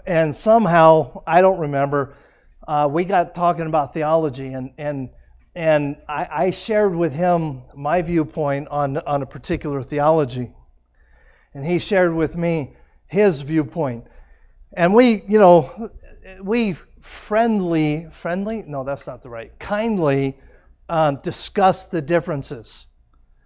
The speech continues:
which I, I, I, I absolutely appreciated that we could have that conversation and not get ugly. Anyway, after a while, he, he ended the conversation by saying this. He said,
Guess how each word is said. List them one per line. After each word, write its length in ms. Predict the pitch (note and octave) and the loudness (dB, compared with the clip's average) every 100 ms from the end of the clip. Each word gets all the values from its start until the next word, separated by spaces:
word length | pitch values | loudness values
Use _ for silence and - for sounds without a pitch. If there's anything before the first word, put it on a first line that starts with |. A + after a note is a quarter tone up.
| _ - | _ -6
which 200 | E3+ G3 | -2 0
I, 80 | F#3+ | 2
I, 400 | E3 F3 E3 D#3+ E3 | 2 2 0 -4 -4
I, 80 | |
I 380 | E3 E3+ D3+ D3+ - | -2 0 -2 -4 -6
absolutely 680 | F3 F#3+ G#3 F3+ F#3 D#3+ | -6 -6 -6 -4 -4 -6
appreciated 720 | C#3+ F#3 D#3+ - C#3 B2 B2+ - - _ _ - | -8 -8 -8 -8 -10 -10 -12 -18 -20 _ _ -18
that 340 | C#3+ D#3 D#3 D#3 | -4 0 0 -2
we 140 | F3+ | -4
could 260 | - D3+ - - | -4 -10 -10 -20
have 320 | - G3+ G#3 | -8 -6 -4
that 180 | F3+ - | -4 -4
conversation 600 | D#3 C#3+ D3 D#3+ D3 C#3 | -8 -8 -8 -8 -8 -10
and 100 | C#3 | -8
not 180 | C#3 C3+ | -8 -4
get 100 | C#3 | -4
ugly. 400 | B2+ A#2 A2+ - - _ _ _ _ _ _ _ _ _ _ _ _ _ _ _ - _ _ | -4 -10 -20 -20 -20 _ _ _ _ _ _ _ _ _ _ _ _ _ _ _ -20 _ _
Anyway, 340 | F#3+ A3 G#3 F3 | 4 8 8 8
after 300 | F#3+ A3 A3 | 8 6 4
a 60 | |
while, 680 | F3 F3 F#3+ F#3+ F3+ D3+ A#2 - - _ _ - - - - - _ _ _ | 4 4 4 6 6 6 0 -14 -20 _ _ -20 -20 -20 -20 -20 _ _ _
he, 220 | - G#3 G3 | -6 -4 -4
he 340 | - G3 G#3+ | -4 -6 0
ended 300 | F3 A3+ G#3+ | 0 2 0
the 80 | F#3 | -2
conversation 720 | F#3+ F3+ D#3+ - F3 - D3+ | 0 -2 0 0 0 0 0
by 140 | D3 | 0
saying 360 | - F3 D#3+ D3+ | 0 0 0 2
this. 320 | C#3+ A2 - | 2 0 -6
He 240 | C#3+ D3 | -4 -4
said, 320 | C#3+ D#3+ C3+ | -2 -4 -4